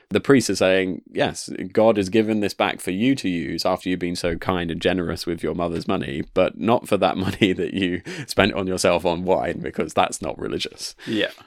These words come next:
Speaker 1: And we don't know what happened to Katla, but in eight three four, Dorstad was brutally sacked by the Vikings. But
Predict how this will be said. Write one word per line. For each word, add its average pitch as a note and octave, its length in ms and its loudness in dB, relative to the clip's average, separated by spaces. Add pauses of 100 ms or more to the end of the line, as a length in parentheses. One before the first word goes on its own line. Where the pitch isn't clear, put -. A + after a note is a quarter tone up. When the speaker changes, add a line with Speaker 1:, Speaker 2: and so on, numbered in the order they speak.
(360)
Speaker 1:
And A2 360 6
we B2 100 4
don't C#3+ 220 6
know G3 180 8
what F#2+ 140 6
happened G#2 300 4
to F#2+ 60 0
Katla, D#2 460 -2
but F2+ 140 2
in G#2 260 4
eight D3+ 240 2
three C3 420 0
four, G2 440 4
Dorstad A#2 580 4
was F#2 180 2
brutally A2+ 640 0
sacked - 400 0
by C#2 160 -2
the D#2+ 100 -4
Vikings. - 640 -8
But - 260 0